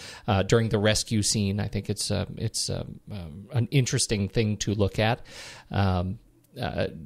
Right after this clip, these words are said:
generally, the, uh, y-, you know, I think the use of, of space in, you know, the interiors are, it, it, it's al-, it was fun for me to, to be in the perspective of the camera while playing with in,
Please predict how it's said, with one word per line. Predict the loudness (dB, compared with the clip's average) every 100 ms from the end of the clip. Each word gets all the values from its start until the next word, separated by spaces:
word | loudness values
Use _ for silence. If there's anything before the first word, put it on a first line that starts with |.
| -14 -12
generally, | 2 4 4 4 4
the, | 4 2 4 4
uh, | 2
y-, | 0
you | -2 -2 0
know, | 2
I | 0
think | 0 -2
the | 0
use | 2 2 2
of, | 2 0 -6 -20 -20 -20 -20 -6
of | 2 2 2
space | 0 4 4 4 0 -2
in, | 2 2 4 0 2
you | 2
know, | 4
the | 2 2
interiors | 2 2 2 2 2 0 0
are, | 2 2 2
it, | 2 2
it, | 0 0 -4
it's | 0 0 0 4
al-, | 4 4
it |
was | 2 0
fun | 4 4 4 2
for | 2
me | 2 0 2
to, | 2 2 0 _ -10
to | -2 0
be | 4 4 4 2
in | 2
the | 2
perspective | 0 2 2 2 2
of | 2 2
the |
camera | 0 2 2 4 2
while | 4 4 6 4 0 -8 -12 -6
playing | 0 2 4
with | 2 0 0
in, | 2